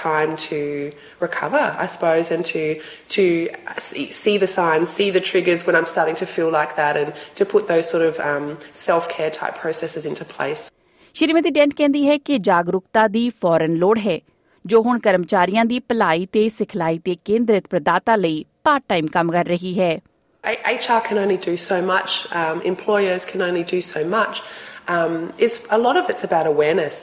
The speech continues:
Speaker 1: I think I really needed, uh, some self-awareness, probably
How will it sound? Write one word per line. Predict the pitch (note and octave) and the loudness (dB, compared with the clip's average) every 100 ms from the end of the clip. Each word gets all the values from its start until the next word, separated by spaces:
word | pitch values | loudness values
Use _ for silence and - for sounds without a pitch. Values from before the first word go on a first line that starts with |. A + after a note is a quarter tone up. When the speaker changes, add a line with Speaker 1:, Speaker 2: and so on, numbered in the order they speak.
| - - E3+ | -12 -4 -4
Speaker 1:
I | - | 0
think | A#3 - | -2 0
I | G#3+ F#3+ | 2 2
really | F#3 F3 E3+ | 2 2 0
needed, | E3 E3+ D#3+ - - - - D#3+ D3+ | 0 -2 -4 -8 -18 -20 -10 -4 -2
uh, | D3 D3 D#3 - - _ - - - | -2 -6 -10 -14 -20 _ -18 -8 -2
some | G3+ G3 - | 0 0 0
self-awareness, | G3+ F#3+ F#3+ F#3 F#3 F3+ - - - | 0 2 2 4 4 2 -2 -10 -4
probably | G3+ F#3 F3+ | 0 0 0